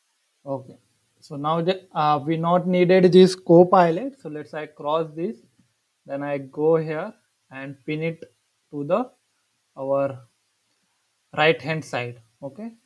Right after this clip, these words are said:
at this position. Then,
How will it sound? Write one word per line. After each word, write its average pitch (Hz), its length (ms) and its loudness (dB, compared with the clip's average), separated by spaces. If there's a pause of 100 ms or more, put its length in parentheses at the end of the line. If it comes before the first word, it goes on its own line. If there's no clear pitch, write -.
(120)
at 139 320 -6
this 123 380 -10 (340)
position. 135 480 -6 (1040)
Then, 175 420 0